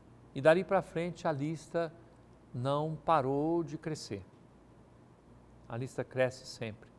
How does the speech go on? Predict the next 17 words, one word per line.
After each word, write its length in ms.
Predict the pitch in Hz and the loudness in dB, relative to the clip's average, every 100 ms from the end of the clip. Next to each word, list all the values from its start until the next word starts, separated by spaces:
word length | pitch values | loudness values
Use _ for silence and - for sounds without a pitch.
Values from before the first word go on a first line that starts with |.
| - - - - - - - - - - - - | -20 -20 -20 -20 -20 -20 -20 -20 -20 -20 -20 -12
com 80 | 123 | -8
várias 760 | 107 135 131 117 - - - - | 2 4 4 2 -6 -14 -16 -12
vocações, 840 | 123 123 123 - - 147 175 175 143 | -8 -4 -4 -6 -6 -4 -4 -8 -10
estados 560 | - - 127 131 110 | -14 -2 0 0 -4
de 100 | 104 | -12
vida, 560 | 104 107 143 165 160 156 - - - - - | -12 -8 -8 -6 -8 -10 -12 -20 -20 -20 -10
missões 460 | 131 - 147 135 | -10 -4 -2 -2
diferentes, 920 | 110 117 - 120 143 165 - 156 - - - - - - - | -4 -10 -6 -4 -4 -6 -8 -16 -18 -20 -20 -20 -20 -20 -12
mas 220 | 117 113 | -10 -2
basta 340 | 135 147 - 135 | 4 4 2 -8
ser 300 | - 131 117 | -4 -4 -4
cristão 500 | 120 - - 139 151 | -8 -10 -4 -2 -2
para 240 | 139 139 | -2 -2
identificar 680 | 127 127 - - 135 127 113 | -2 -8 -10 -6 0 0 0
dentro 360 | 113 123 120 | -6 -6 -8
de 120 | 110 | -14
si 380 | 113 - 135 143 | -14 -10 -8 -8